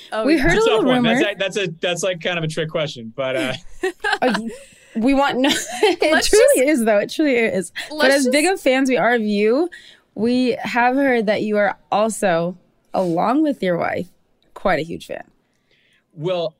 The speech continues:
Speaker 3: you know, yeah, it started where I was, like, um, forced to watch it. Um, Juan Pablo's season, and I was like, "What is this? Like, this, this is terrible."
Speaker 1: <laughs>
Speaker 3: And then
Speaker 2: <laughs> Is that
Speaker 3: I
Speaker 2: a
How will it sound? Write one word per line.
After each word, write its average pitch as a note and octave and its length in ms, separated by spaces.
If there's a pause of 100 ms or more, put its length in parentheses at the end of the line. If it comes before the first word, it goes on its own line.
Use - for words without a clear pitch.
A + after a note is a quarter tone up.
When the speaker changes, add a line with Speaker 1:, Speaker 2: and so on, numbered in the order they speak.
Speaker 3:
you E3 160
know, D#3 180
yeah, C#3 260
it B2 100
started E3+ 380
where C#3+ 200
I C3 120
was, B2 200
like, A#2 280 (200)
um, A2 500
forced C#3+ 320
to C#3+ 60
watch B2+ 360
it. A#2+ 240 (240)
Um, G#2+ 500 (500)
Juan A#2+ 220
Pablo's B2+ 440
season, C3+ 340
and B2 80
I A#2+ 60
was A2 120
like, A2 260 (320)
"What B2+ 220
is B2 140
this? G#2 380
Like, A2+ 300
this, G#3+ 600
this B2 180
is A#2 80
terrible." A#2+ 400
Speaker 1:
<laughs> - 40 (540)
Speaker 3:
And D#3 140
then D#3 300
Speaker 2:
<laughs> - 0
Is - 220
that A#3+ 120
Speaker 3:
I B3+ 60
Speaker 2:
a - 20